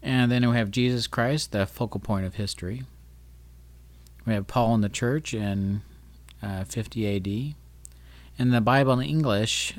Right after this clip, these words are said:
in thirteen eighty-four. And then we have Columbus in fourteen ninety-two. And the Christian founding with the Pilgrims at six, in sixteen twenty.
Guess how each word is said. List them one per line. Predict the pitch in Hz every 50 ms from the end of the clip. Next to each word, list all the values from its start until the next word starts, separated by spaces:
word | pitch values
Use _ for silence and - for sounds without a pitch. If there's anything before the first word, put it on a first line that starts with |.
| -
in | - 110 107 107 101 101
thirteen | - - 117 107 101 - - 110 95 92
eighty-four. | 92 90 90 87 - - 110 98 85 - 120 123 - - - - - - - - - - - - - - - - - - - - - -
And | 117 117 120
then | 123 117 117
we | 113 110 107
have | 110 110 107 104 101 104 98 -
Columbus | - - 113 110 107 107 107 104 - -
in | 101 95
fourteen | - - 110 104 104 - - 110 98
ninety-two. | 95 95 95 92 90 90 87 - - 98 95 98 117 135 143 147 - - - - - - - - - - - - - - - - - - - - - - - - -
And | - 120 123 117
the | 117 107
Christian | - - 131 120 - 135 120
founding | 110 - 135 123 113 110 104 107 117 139 165 170 - - - - - - - - - - - - - - - - - - -
with | 107 107 101
the | 107
Pilgrims | 101 - 135 123 113 101 104 107 110 107 101
at | 101 92 -
six, | - 123 - -
in | - - 107 101 101
sixteen | - - 113 - - - 127 113 110
twenty. | - - 123 110 92 101 127 147